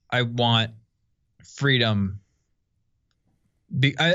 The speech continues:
and that's kind of, like, the antithesis to everything, because freedom is, like, the freedom to choose the next thing. So that doesn't even really make sense.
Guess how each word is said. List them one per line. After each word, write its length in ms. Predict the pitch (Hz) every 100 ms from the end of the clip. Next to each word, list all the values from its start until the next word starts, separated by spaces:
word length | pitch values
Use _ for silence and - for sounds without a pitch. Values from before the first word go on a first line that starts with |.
| 190
and 360 | 175 180 170
that's 220 | 165 196 -
kind 240 | 180 143
of, 80 | 127
like, 240 | 131 117
the 100 | 123
antithesis 540 | 117 113 117 120 110 107
to 80 |
everything, 380 | 120 147 120 113
because 280 | 107 110 101
freedom 340 | - 117 107
is, 140 | 107 104
like, 160 | 101
the 100 | 110
freedom 300 | 107 104 98
to 80 | 98
choose 300 | 98 127 123
the 80 | 117
next 240 | 113 110 -
thing. 400 | 277 147 113 110 - - -
So 160 | -
that 120 | 147
doesn't 200 | 196 151
even 120 | 120 113
really 140 | 107
make 180 | 104 101
sense. 280 | 113 104